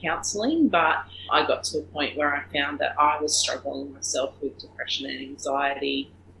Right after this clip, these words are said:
that just comes with the intensity of parenting these kids that are amazing kids, but it's just full on. And so, yeah, I'm, I'm pretty passionate about seeing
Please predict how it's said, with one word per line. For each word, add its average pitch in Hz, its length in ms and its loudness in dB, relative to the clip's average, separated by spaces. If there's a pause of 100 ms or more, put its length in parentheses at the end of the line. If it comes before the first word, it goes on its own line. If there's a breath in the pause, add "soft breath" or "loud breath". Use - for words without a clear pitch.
(140)
that - 140 -4
just - 300 -2
comes 165 460 -4
with 147 340 4 (260)
the 147 380 4
intensity 156 800 0
of 143 140 -2 (160)
parenting 135 720 -6 (280)
these 139 320 0
kids 139 560 -4
that 135 180 2
are 135 300 2 (180)
amazing 147 800 -2
kids, 143 720 0
but 131 220 -2
it's - 240 -4
just - 300 -2
full 135 160 -4
on. 131 300 -8 (180)
And 139 420 -2 (600)
so, 147 360 4
yeah, 143 680 4
I'm, - 240 12 (240)
I'm 156 180 0
pretty 165 380 -6 (120)
passionate 147 380 -2
about - 320 0
seeing 147 760 -2